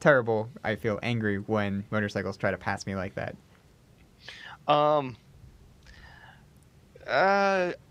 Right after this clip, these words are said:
Speaker 2: I've done it a couple of times. Uh, I don't usually get a to-, a ton of time to drive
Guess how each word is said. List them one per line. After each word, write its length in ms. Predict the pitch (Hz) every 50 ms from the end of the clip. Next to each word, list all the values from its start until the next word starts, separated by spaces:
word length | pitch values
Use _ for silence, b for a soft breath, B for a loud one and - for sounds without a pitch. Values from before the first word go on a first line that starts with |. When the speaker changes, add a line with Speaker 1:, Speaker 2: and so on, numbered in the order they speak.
| - - - - - - _ - -
Speaker 2:
I've 200 | - 170 180 175
done 180 | - 214 247 254
it 80 | 226
a 40 | 202
couple 300 | - - - - 180 185
of 60 | 190
times. 460 | - 214 214 220 233 240 226 - - - - - - - - - - - - - - - - - - - - - - -
Uh, 460 | - 123 123 117 117 117 113 110 110 -
I 120 | - 139 147
don't 220 | 156 147 101 139
usually 280 | 160 151 139 147 139 123
get 200 | 139 139 135 -
a 60 | 104
to-, 220 | - - - - 135 127 131 123 127 127 117
a 40 | -
ton 180 | - 156 135
of 60 | 127 -
time 300 | - 139 127 127 123 107
to 140 | - 110
drive 880 | 95 - - 113 113 110 117 120 127 135 131 135 143 143 139 - -